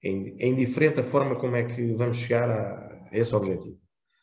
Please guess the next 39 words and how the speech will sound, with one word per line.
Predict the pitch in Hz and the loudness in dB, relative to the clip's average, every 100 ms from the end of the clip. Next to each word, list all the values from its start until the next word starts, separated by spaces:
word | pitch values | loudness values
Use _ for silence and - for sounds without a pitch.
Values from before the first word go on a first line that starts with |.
| _ | _
A | 104 | -10
questão | - 151 | 2 4
é | |
que | 147 | 4
tem | 156 139 | 0 2
que | |
haver | 127 120 | 4 4
mais | 131 139 | 4 4
dinheiro | 131 139 | 4 2
a | 127 | 2
circular | 135 120 131 123 | -2 -2 0 0
na | |
economia | 123 131 123 120 120 | 0 0 0 0 0
e | |
tem | 120 | 0
que | 123 | 2
haver | 117 131 123 - - | 4 4 2 -6 -16
salários | - - 117 101 113 120 120 | -18 0 2 4 4 4 4
mais | 117 120 | 4 2
altos. | 101 87 - - _ _ _ _ _ _ _ _ _ _ _ _ - | 0 -4 -10 -18 _ _ _ _ _ _ _ _ _ _ _ _ -10
Para | 85 | 0
quê? | 123 160 - | 2 2 0
Também | - 156 | -2 0
para | 160 | 0
as | 151 | -2
pessoas | - 160 - | 2 0 2
serem | 156 | 0
mais | 147 147 143 | 2 -2 -2
produtivas. | 156 156 165 127 120 117 - - _ _ _ _ _ _ _ - | -2 0 2 2 0 -4 -10 -18 _ _ _ _ _ _ _ 0
Ninguém | 180 127 110 | 4 4 4
que | 113 | 2
ganhe | 123 120 | 4 4
o | |
salário | - 117 110 107 | 2 2 4 2
mínimo, | 98 98 101 117 - - _ _ _ _ _ | 0 -4 -4 -6 -8 -16 _ _ _ _ _
eh, | 117 | -8
com | - 135 | 0 2
certeza | 120 - 104 104 | 2 0 0 0
absoluta, | - - 120 120 - | 0 0 0 -2 -8